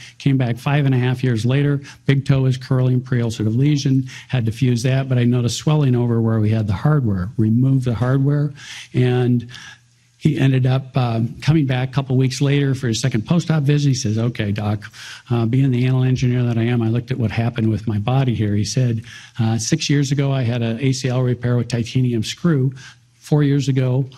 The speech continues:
prior to the surgery, he started developing neuropathy symptoms in his feet, progressed to his hands, his entire body.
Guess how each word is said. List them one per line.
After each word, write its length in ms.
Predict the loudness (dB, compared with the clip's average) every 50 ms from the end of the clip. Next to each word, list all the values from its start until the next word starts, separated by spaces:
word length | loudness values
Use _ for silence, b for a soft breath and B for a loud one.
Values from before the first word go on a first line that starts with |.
| B B B
prior 200 | -4 -2 0 0
to 40 | 0
the 120 | 0 -2
surgery, 600 | -2 0 0 0 0 2 0 0 0 0 0 -2
he 100 | -2 -4
started 300 | -4 -4 -2 -2 0 0
developing 420 | 0 -2 -2 -2 -2 -2 -2 -2 0
neuropathy 460 | 0 0 0 -2 -2 -2 -2 -2 -2
symptoms 440 | -2 -2 -2 -2 -2 -2 -2 -2 -2
in 60 | -4
his 120 | -4 -6
feet, 340 | -6 -2 -2 0 0 -2 -4
progressed 360 | -6 -4 -2 -2 -2 -4 -6
to 80 | -6 -6
his 120 | -6 -4
hands, 400 | -2 -2 0 0 0 0 0 -2
his 160 | -2 -2 -2 -2
entire 340 | -4 -4 -2 -4 -2 -2
body. 520 | -2 -2 -2 0 0 0 0 -2 -2 -4